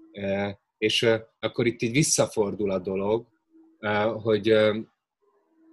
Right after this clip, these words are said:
ahogyan a Mario, Mario Avery jelenetben is visszafordul, és én ezt most csak fölvetni szeretném, nem tudom rá a megoldást, nagyon érdekel, hogy te mit gondolsz, és mindenkit biztatnék, hogy gondolkozzon ezen, hogy, ö, ahogyan ott a,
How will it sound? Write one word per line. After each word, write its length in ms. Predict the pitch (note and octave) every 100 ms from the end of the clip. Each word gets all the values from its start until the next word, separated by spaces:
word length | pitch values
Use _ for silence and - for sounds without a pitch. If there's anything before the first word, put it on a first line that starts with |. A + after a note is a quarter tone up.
| - -
ahogyan 360 | A2+ A2 A2+
a 40 | A#2
Mario, 580 | B2+ C#3 B2 G2+ G2+ -
Mario 340 | A2+ B2+ B2
Avery 360 | G2 G#2 F#2+ G2
jelenetben 540 | G2 G2 F#2+ F#2+ F#2+
is 140 | F#2+ -
visszafordul, 680 | G2+ - F#2+ - G2 G2 A#2+
és 140 | -
én 100 | C3+
ezt 140 | C3 B2+
most 120 | A#2+
csak 120 | C3
fölvetni 520 | - D3 A#2 A2 A2
szeretném, 520 | - G#2 G#2 - A2
nem 180 | A2+ B2
tudom 280 | A#2+ A2+ G#2
rá 240 | G2+ F#2+
a 120 | F#2 - - - _
megoldást, 580 | G#2 F#2+ G2+ G2+ G#2+ -
nagyon 200 | G#2 G2+
érdekel, 340 | F#2+ F#2+ G2
hogy 100 | F#2
te 100 | G2+
mit 200 | G2 F#2
gondolsz, 460 | G#2 G#2+ A2 A2 -
és 120 | -
mindenkit 300 | G#2 F#2+ G2
biztatnék, 480 | G#2 - F#2+ G#2 F#2+
hogy 100 | G#2
gondolkozzon 720 | G#2+ G#2 F#2 - F#2+ G2 F#2+
ezen, 420 | G2 G#2+ A2+ A2+ _ - - - _
hogy, 240 | - A2 G#2
ö, 220 | A2+ A2+ A2 - _ -
ahogyan 260 | A2+ A#2+
ott 180 | B2 B2
a, 280 | B2 A#2